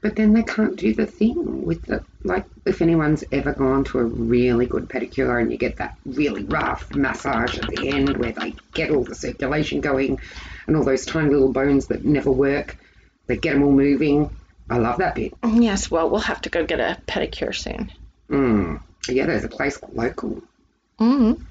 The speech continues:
Speaker 1: I'm gonna miss my lolly.
Speaker 2: Uh, I have a question, though.
Speaker 1: Mm.
Speaker 2: What about your lady that does your, uh, waxing?
Speaker 1: That's why I'm gonna miss lolly.
Speaker 2: Is that who d-, who did them?
Speaker 1: Yeah.
Speaker 2: Because
Speaker 1: Might
Speaker 2: we
Speaker 1: have
Speaker 2: were
Speaker 1: to go up
Speaker 2: supposed
Speaker 1: there
Speaker 2: to
Speaker 1: and see
Speaker 2: go
Speaker 1: her.
Speaker 2: and get one.
Speaker 1: That's right.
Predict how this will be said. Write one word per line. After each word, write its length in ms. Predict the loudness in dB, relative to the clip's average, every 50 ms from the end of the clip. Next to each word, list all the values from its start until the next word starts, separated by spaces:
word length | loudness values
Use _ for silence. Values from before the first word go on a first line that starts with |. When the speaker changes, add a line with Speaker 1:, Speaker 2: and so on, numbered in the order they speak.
| -4 -2
Speaker 1:
I'm 220 | 0 2 4 4
gonna 160 | 4 4 4
miss 240 | 4 2 2 2 2
my 100 | 2 2
lolly. 480 | 4 4 4 4 2 2 0 -2 -6 -12 -14 -14 -14 -16 -12 -6
Speaker 2:
Uh, 340 | -4 -2 -2 0 0 -2 -2 -2
I 80 | -2 -2
have 160 | -2 -2 -2
a 60 | -4
question, 420 | -2 -2 -2 -2 -2 0 0 2
though. 340 | 2 2 2 0 0 0 -2 0
Speaker 1:
Mm. 340 | 2 2 4 4 2 2 0
Speaker 2:
What 160 | 0 0 0
about 400 | 0 0 0 0 -2 -2 -2 -2 0
your 140 | 0 2 2
lady 260 | 2 2 2 2 0 0
that 140 | 0 -2 -2
does 240 | -2 -2 -2 -2 -2
your, 380 | 0 0 0 2 2 0 0 -2 -2
uh, 160 | -2 0 0 0
waxing? 520 | 0 0 -2 -2 -4 -6 -6 -8 -8 -12 -18 _ -18 -16 -16 -16 -16 -18 -16 _
Speaker 1:
That's 240 | -10 -10 -10 -8 -6
why 80 | -2 -2
I'm 140 | 0 0
gonna 120 | 0 2 2
miss 220 | 2 0 -2 -2
lolly. 400 | -4 -4 -4 -2 -4 -6 -6 -10 _ _ _ _ _ -20 -20 -12 -6
Speaker 2:
Is 180 | -4 -4 -2 -2
that 180 | -2 -2 0
who 120 | 0 0 0
d-, 140 | 0 0 0
who 140 | 2 0 2
did 180 | 0 0 -2
them? 240 | 0 2 2 2 2
Speaker 1:
Yeah. 240 | 0 -2 -4 -4 -6 -10 -16 _ _ _ _ _ _ _ -20 -20 -20 -20 -20 -12 -6 -4
Speaker 2:
Because 520 | -4 -2 0 0 0 0 0 -2 -2 -2
Speaker 1:
Might 200 | -2 0 2 2
Speaker 2:
we 100 | 2 2 2
Speaker 1:
have 60 | 2
Speaker 2:
were 120 | 2 0 0
Speaker 1:
to 100 | -2 -2
go 40 | -2
up 60 | 0 0
Speaker 2:
supposed 240 | 0 0 -2 0
Speaker 1:
there 120 | 0 0 0
Speaker 2:
to 40 | 0
Speaker 1:
and 80 | 0 0
see 60 | 0
Speaker 2:
go 320 | 0 0 2 2 2 2
Speaker 1:
her. 100 | 0 0 0
Speaker 2:
and 180 | 0 0 2 2
get 240 | 0 0 -2 -2
one. 580 | 0 0 0 0 0 0 0 0 -2 -2 -4 -6 -8 -18 -20 _ -20 -10 -4
Speaker 1:
That's 280 | -2 -2 -2 -2 -4 -4 -2
right. 560 | -2 0 0 0 2 2 2 2 0 -2